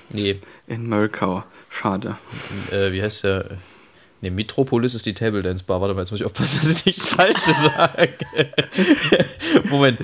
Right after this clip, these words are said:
Speaker 2: Ist auch, ist ja wurscht,
Speaker 1: Äh.
Speaker 2: ich wollt's nur wissen, ob's der ist.
Speaker 1: Ah doch, Metropolis in der Breitenfelder Straße, der ist es.
Speaker 2: Hm.
Speaker 1: Ja, ja. Dann gucken wir mal. Aber ich glaube, äh, Metropolis heißt auch die Table Dance Bar an, an, an, an, an Primark, aber ist egal.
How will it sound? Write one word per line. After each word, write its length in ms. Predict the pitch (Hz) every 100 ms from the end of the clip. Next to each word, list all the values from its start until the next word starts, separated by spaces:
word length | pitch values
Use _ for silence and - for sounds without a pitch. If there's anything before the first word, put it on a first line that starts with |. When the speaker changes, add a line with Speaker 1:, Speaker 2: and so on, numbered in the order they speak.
| - -
Speaker 2:
Ist 200 | 131 127 -
auch, 140 | 113
ist 180 | 113 127
ja 80 | 123
wurscht, 200 | 120 127
Speaker 1:
Äh. 20 |
Speaker 2:
ich 80 | 127
wollt's 180 | 127 131
nur 100 | 113
wissen, 200 | 117 90
ob's 180 | 85 -
der 220 | 95 78
ist. 220 | - - - - -
Speaker 1:
Ah 80 | 139
doch, 200 | 151 -
Metropolis 560 | 147 151 139 104 98
in 80 | 107
der 60 | 104
Breitenfelder 580 | 110 123 101 95 92 95
Straße, 340 | - 90 92
der 160 | 92 90
ist 100 | 90
es. 140 | - _ _ _
Speaker 2:
Hm. 320 | 123 107 64 - _ -
Speaker 1:
Ja, 140 | 104 98
ja. 140 | 90 - - - -
Dann 100 | 110
gucken 200 | - 101
wir 40 | 90
mal. 160 | 90 95 - - - -
Aber 100 | 98
ich 120 | 92 -
glaube, 300 | 104 165 -
äh, 100 | 104
Metropolis 560 | 98 95 107 104 160 139
heißt 140 | 139
auch 80 | 139
die 100 | 131
Table 240 | - 127
Dance 220 | 120 117
Bar 200 | - 113 104
an, 140 | 107
an, 220 | 110 104
an, 240 | 104 101 110
an, 240 | 101 104
an 120 | 104 92
Primark, 340 | 107 92 80
aber 100 | 95
ist 60 | 92
egal. 220 | 90